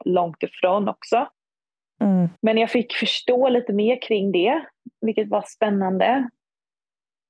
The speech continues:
Speaker 1: Att egentligen att det du devotar dig själv är inte den här människan, utan du devotar ju dig själv till att vara i den här energin. Alltså
Speaker 2: Mm.
Speaker 1: att vara i den här, eh, de man, de man devotar sig till är ju ofta upplysta personer. De, de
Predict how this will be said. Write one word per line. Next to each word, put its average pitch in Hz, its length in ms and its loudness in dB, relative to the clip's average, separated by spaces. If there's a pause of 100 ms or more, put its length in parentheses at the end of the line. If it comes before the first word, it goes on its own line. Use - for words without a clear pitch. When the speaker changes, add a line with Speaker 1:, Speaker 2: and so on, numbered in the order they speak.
(140)
Speaker 1:
Att 196 220 -4 (140)
egentligen 185 500 -2
att 175 140 -4 (140)
det 190 100 2
du 185 140 2
devotar 185 500 0
dig 196 100 -2
själv 175 200 0
är 170 40 2
inte 170 240 -4
den 160 80 -6
här 151 80 -14
människan, 180 720 -2
utan 165 300 -4
du 170 140 0
devotar 170 500 0
ju 170 160 2
dig 165 120 2
själv 175 300 0
till - 180 -2
att 156 80 -6
vara 156 460 0
i 202 180 -2
den 165 160 -6
här 151 140 -6
energin. - 520 -4 (440)
Alltså 190 420 2
Speaker 2:
Mm. 175 120 2 (200)
Speaker 1:
att - 160 -4
vara 165 340 2
i 165 100 2
den 160 80 -8
här, 151 360 -4
eh, - 200 -2 (1040)
de 180 160 2
man, 175 200 -2 (240)
de 196 180 2
man 180 160 0
devotar 180 420 0
sig - 180 -12
till 185 200 -2
är 160 40 0
ju 160 100 0
ofta - 160 -6
upplysta - 540 -8
personer. - 380 -10 (200)
De, 170 280 -2 (160)
de 175 340 -2